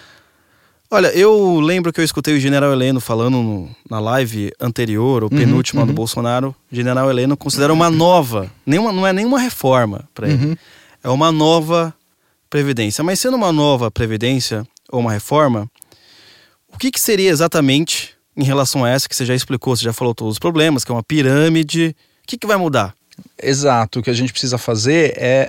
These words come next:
Speaker 2: uma migração desse sistema estatal pra um sistema em que as pessoas voltam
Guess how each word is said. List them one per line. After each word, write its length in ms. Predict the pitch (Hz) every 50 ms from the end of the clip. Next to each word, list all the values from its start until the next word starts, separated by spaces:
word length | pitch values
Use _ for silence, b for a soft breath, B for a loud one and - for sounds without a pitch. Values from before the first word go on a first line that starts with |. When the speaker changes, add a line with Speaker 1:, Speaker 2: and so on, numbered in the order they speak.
| - -
Speaker 2:
uma 260 | 131 127 123 123 117
migração 1160 | 120 123 135 151 156 165 170 165 151 135 - - - - 123 117 117 120 127 143 185 226 220 - _ _ _ _ _ _ _ _ _ _ _ _
desse 380 | 113 107 113 131 127 - - 127
sistema 500 | - - 127 - - - 123 117 120 117
estatal 760 | - - - 120 - _ - 110 110 113 117 135 156 190 214 b b b b b b b b b b _
pra 100 | - 123
um 60 | 117
sistema 380 | 113 - 131 - - 127 131 143
em 60 | 151
que 60 | - 147
as 80 | 135
pessoas 400 | - - 127 - - 135 139 127
voltam 880 | 127 123 113 104 110 120 127 135 147 175 175 165 - _ - - - -